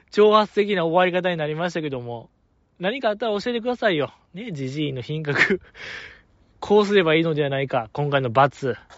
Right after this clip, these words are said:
ね、なんか教えてほしいなと思いますけども。えー、次、読みたいと思います。これですね。切な少女、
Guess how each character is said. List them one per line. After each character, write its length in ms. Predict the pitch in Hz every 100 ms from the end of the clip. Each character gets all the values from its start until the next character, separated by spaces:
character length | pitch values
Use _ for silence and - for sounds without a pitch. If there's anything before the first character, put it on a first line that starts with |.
| _ _ _ _ _ -
ね、 260 | 147 202 180
な 120 | 190
ん 40 |
か 220 | 190 165 -
教 220 | 147 180
え 20 |
て 80 | 180
ほ 140 | 180
し 140 | 185 208
い 20 |
な 160 | 208 185
と 80 |
思 160 | 190 202
い 20 |
ま 140 | 208 214
す 80 |
け 80 | -
ど 100 | 202
も。 320 | 185 175 139 _ _ _ - - - _ _ _ _ -
え 200 | 185 185
ー、 40 |
次、 460 | 165 277 269 294 180 _
読 140 | -
み 100 | 175
た 80 | 202
い 80 | 185
と 80 | 175
思 180 | 170 180
い 60 |
ま 380 | 180 180 180 180
す。 380 | - - - - _ _ _ _ - _ - - - _ - - - - - - - - - - - - - - - - - - - -
こ 220 | - 147
れ 140 | 143 147
で 120 | 139
す 160 | -
ね。 340 | 131 127 165 - - - - - - - - - - - - _ - - - - - - - - - - - - - - - -
切 320 | - 196 196
な 140 | 285 262
少 220 | 277 233
女、 200 | 165